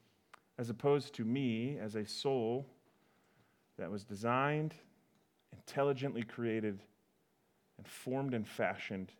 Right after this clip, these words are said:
in the very image of the triune God, what would he have to say to me that's unique? What would he have to say to me that's unique to the challenges and the circumstances that I face here in my own life today?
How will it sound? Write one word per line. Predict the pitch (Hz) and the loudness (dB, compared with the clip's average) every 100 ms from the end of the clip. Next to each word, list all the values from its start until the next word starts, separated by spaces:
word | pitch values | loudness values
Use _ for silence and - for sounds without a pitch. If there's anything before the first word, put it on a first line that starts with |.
| - | -6
in | 104 | -4
the | |
very | 98 117 127 123 104 | -2 0 0 0 0
image | 101 90 - - _ _ _ _ _ _ | -2 -4 -10 -16 _ _ _ _ _ _
of | 101 101 | -12 -8
the | |
triune | 104 - 110 110 101 | -8 2 2 4 0
God, | 92 117 98 85 - - _ _ _ _ _ _ _ _ _ _ _ | 0 0 0 -4 -12 -20 _ _ _ _ _ _ _ _ _ _ _
what | 165 | -2
would | 175 | -2
he | - 156 | 2 2
have | 147 | 2
to | 123 | -2
say | - 139 | 0 0
to | 120 | 2
me | 131 139 | 2 0
that's | 104 - | -2 -4
unique? | 110 95 85 - - _ _ _ _ _ _ _ _ _ _ _ - | -6 -4 -6 -12 -20 _ _ _ _ _ _ _ _ _ _ _ -6
What | 151 | -4
would | |
he | 139 | 2
have | 139 127 | 2 0
to | |
say | 147 - 131 | -2 4 4
to | |
me | 117 131 131 | 4 2 2
that's | 110 - - _ _ - | 0 -2 -16 _ _ -4
unique | 120 131 123 | 2 2 0
to | 117 | -6
the | |
challenges | 107 139 131 139 113 104 | -4 0 2 2 0 -2
and | 104 | -2
the | 98 | -2
circumstances | - 131 127 101 120 107 110 98 | 0 0 0 -4 -4 -4 -4 -4
that | 107 | 2
I | 107 | 2
face | 123 - 110 - | 2 -2 -4 -2
here | 120 113 | -2 0
in | 113 | 0
my | 110 113 | -2 0
own | 120 | -2
life | 117 110 117 | -2 -2 -6
today? | - 120 147 | -6 -4 -4